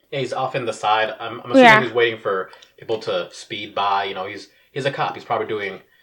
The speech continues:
Speaker 1: uh, speeding checks or whatever.
Speaker 2: Yeah.
Speaker 1: Rolling.
Speaker 2: Um, but he sees this semi just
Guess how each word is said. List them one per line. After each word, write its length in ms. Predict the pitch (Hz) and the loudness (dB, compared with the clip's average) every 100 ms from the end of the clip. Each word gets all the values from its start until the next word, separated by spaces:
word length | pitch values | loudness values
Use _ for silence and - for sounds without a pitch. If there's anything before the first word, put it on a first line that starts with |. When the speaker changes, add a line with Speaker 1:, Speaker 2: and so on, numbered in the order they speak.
| _ _ - | _ _ -10
Speaker 1:
uh, 300 | 95 82 76 _ _ _ _ _ | -8 -6 -10 _ _ _ _ _
speeding 760 | - - 113 107 104 101 98 - | -20 -16 -10 -10 -10 -12 -18 -10
checks 340 | 107 101 - | -6 -6 -6
or 80 | 98 | -8
whatever. 360 | 95 95 95 294 | -6 -8 -6 0
Speaker 2:
Yeah. 240 | 269 - | 0 0
Speaker 1:
Rolling. 220 | - - - - - - _ | -8 -18 -20 -20 -20 -20 _
Speaker 2:
Um, 340 | 285 262 240 247 _ - | 0 0 0 -8 _ 2
but 140 | 277 | 4
he 120 | 294 | 4
sees 320 | 277 311 294 269 | 2 2 2 2
this 160 | 269 | -2
semi 560 | - 403 403 320 277 277 - _ _ _ _ _ 269 | -2 -2 0 0 0 -4 -12 _ _ _ _ _ -14
just 240 | 254 247 | -10 -12